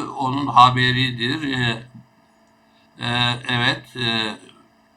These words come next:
nasibe mef'ulü bis salih muzaf, hüm muzafun ileyh, gayra hal,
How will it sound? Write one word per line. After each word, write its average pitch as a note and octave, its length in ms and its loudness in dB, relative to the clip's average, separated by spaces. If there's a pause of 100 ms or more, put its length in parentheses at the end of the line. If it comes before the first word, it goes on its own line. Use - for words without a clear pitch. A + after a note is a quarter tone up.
(1700)
nasibe C3 800 2
mef'ulü B2 440 -2
bis B2 200 -4
salih A2+ 360 0
muzaf, B2 480 4
hüm B2 140 -2
muzafun A#2+ 600 0
ileyh, A#2+ 480 -2 (800)
gayra C#3 720 6 (1700)
hal, B2 400 8